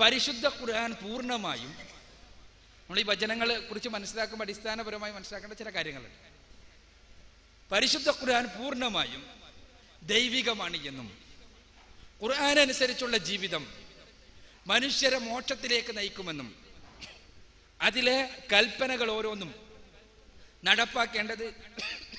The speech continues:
ഓരോ മുസ്ലിമിൻ്റെയും ബാധ്യതയാണ് എന്നും വിശ്വസിക്കുന്ന ആളുകൾ പതിനാല് നൂറ്റാണ്ട് കാലമായി പരിശുദ്ധ ഖുർആനിൽ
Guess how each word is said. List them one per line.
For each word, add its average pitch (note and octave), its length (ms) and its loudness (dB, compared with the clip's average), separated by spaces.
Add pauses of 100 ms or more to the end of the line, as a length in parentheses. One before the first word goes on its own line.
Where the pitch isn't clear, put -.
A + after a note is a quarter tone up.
(800)
ഓരോ C4+ 240 10
മുസ്ലിമിൻ്റെയും B3 760 0
ബാധ്യതയാണ് A3 640 -2
എന്നും F3+ 400 -12 (720)
വിശ്വസിക്കുന്ന A#3 720 0
ആളുകൾ F#3+ 540 -2 (960)
പതിനാല് C#4 600 4
നൂറ്റാണ്ട് A#3+ 480 4
കാലമായി F#3 520 2 (1000)
പരിശുദ്ധ A#3+ 380 8
ഖുർആനിൽ G#3 560 0